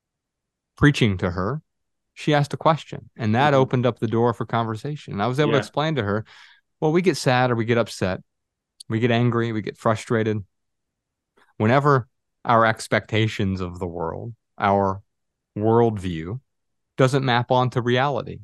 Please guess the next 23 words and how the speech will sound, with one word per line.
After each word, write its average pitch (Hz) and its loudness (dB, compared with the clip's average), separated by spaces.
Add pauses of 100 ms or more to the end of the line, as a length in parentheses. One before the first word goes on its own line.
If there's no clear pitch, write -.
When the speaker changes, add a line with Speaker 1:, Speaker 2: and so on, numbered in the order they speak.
(100)
Speaker 1:
And 110 0
right 120 2
Speaker 2:
Mm-hmm. 123 -2
Speaker 1:
now, 139 2
you 110 -2
want 104 -4
things 98 -4
to 101 -6
be 90 -4
one 104 -4
way, 131 -10 (800)
and 98 -6
they 110 0
are 127 4
another 147 0
way. 104 -8 (460)
And 113 -6
being 147 2
sad 131 -2
isn't 117 -4 (100)
wrong 101 -4
or 90 -10
bad. 92 -8